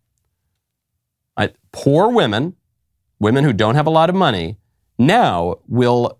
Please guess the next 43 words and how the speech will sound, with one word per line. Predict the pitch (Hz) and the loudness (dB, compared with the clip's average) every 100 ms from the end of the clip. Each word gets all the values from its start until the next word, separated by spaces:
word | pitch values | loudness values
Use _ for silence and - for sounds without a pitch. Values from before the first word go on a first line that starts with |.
| - | -20
find | - 143 135 131 | -6 -2 0 0
it | 123 - | -2 -2
a | 117 | -2
little | 120 180 190 | 0 2 2
bit | 202 | 0
more | 156 170 156 | 2 0 2
difficult | 147 143 104 85 80 - 127 | 0 -2 -4 -6 -6 -6 -4
in | 110 | -2
certain | 107 - 151 151 | -4 -4 -2 -2
states | 139 - 120 82 76 - - _ _ _ | -4 -2 -4 -4 -8 -14 -16 _ _ _
to | - 123 | -4 -4
kill | - - 156 139 | -4 -4 -2 0
their | 123 120 | -2 -2
children. | 107 - 147 101 67 55 _ _ - | -4 -2 -2 -2 -8 -14 _ _ -2
And | 139 | 0
this | 175 | 2
is | 190 139 | 0 0
really | 156 147 | 0 0
cruel | 113 - 170 175 135 | -4 -4 0 0 0
and | 110 | -4
terrible | - - 185 82 82 - - | -2 0 0 -2 -8 -10 -6
because | 170 151 | -2 2
now | 156 185 | 2 2
we're | 196 | 0
gonna | 170 | 0
have | 180 | 0
more | 185 202 | 0 0
poor | - 208 240 | -2 -2 0
people | - 113 71 | -2 -4 -6
and | 87 | -4
we're | 120 | 0
gonna | 170 | 0
have | - | 0
to | 131 | -2
deal | 131 214 | 0 0
with | 262 - | 0 -4
them. | 76 62 | -8 -6
And | 139 | -4
isn't | 185 - | -2 -2
that, | 165 - _ _ - | -2 -4 _ _ -2
isn't | 233 269 | 0 2
that | 247 | 2
annoying? | 151 117 110 139 196 240 | 2 0 0 0 -2 -6